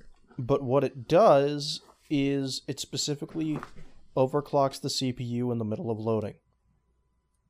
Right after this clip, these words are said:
um, to be able to decrease the load times.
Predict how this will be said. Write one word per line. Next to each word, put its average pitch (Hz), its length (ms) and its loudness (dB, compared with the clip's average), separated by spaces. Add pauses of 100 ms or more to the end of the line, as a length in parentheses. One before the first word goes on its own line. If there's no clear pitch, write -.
(1160)
um, 104 360 -2
to - 120 -6
be 113 140 -2
able 107 240 0
to 113 220 -8
decrease 110 480 -4
the 117 100 -8
load 104 260 -2
times. 135 540 -4